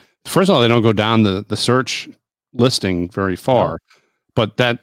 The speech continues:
Speaker 1: let's just say they find something that's near the top of their search, and then they go to the, the title and they don't read anything past it. They may not even click past it to get into the
Speaker 2: <laughs>
Speaker 1: article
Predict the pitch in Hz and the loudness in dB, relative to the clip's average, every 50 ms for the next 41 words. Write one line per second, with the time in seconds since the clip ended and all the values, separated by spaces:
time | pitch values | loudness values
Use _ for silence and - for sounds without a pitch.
0 | - 135 123 131 127 - 156 139 - - 131 123 120 110 113 98 - - 120 117 | -6 -4 -2 -2 0 0 0 0 0 2 2 2 2 2 2 0 0 0 0 0
1 | 117 120 120 110 - - - 101 95 - - 98 98 98 90 95 95 95 95 - | 2 2 0 -2 -2 -6 -8 -8 -8 -6 -6 -6 -4 -4 -4 -4 -4 -6 -6 -8
2 | - - - 117 113 107 101 101 98 - - 123 120 113 - 120 107 104 95 - | -8 -4 -2 0 0 0 0 -2 -4 -4 -2 -2 -2 -2 -2 -2 -2 -2 -2 -4
3 | - 107 104 107 104 - - - _ _ _ _ _ _ _ _ _ _ - 117 | -4 -4 -4 -4 -4 -8 -12 -14 _ _ _ _ _ _ _ _ _ _ -2 0
4 | 110 107 110 110 110 107 101 92 107 104 107 104 101 - - 101 92 95 92 90 | 2 2 2 4 2 2 2 0 0 0 0 0 -2 -4 -4 -4 -2 -2 -2 -2
5 | 92 107 - 107 - 98 92 87 85 - - - 139 139 131 117 98 92 92 - | -4 -6 -10 -10 -8 -6 -6 -6 -8 -8 -4 -2 0 0 2 0 0 -2 -4 -6
6 | _ _ _ _ _ - 113 110 123 131 139 135 120 123 117 110 110 110 110 104 | _ _ _ _ _ -4 0 2 2 4 4 4 4 4 2 2 2 2 2 0
7 | 101 - 110 101 90 - 101 98 101 - - 98 95 98 107 120 127 120 117 107 | 0 0 -2 -2 -2 -2 -4 -4 -6 -6 -8 -8 -4 0 2 2 4 2 2 0
8 | 98 95 85 - - - 123 110 - - - 107 101 101 - - - 90 - - | -2 -4 -6 -6 -4 -4 -4 -4 -4 -6 -6 -6 -6 -6 -8 -10 -12 -14 -12 -12
9 | 101 92 - - 101 101 104 101 95 - 98 90 90 87 85 82 _ _ _ - | -14 -12 -8 -8 -6 -4 -4 -4 -4 -6 -8 -8 -6 -6 -8 -10 _ _ _ -12
10 | - - 170 139 107 104 110 110 107 101 - 78 73 - | -8 -4 -4 -4 -2 -2 -2 -2 -2 -2 -4 -6 -6 -8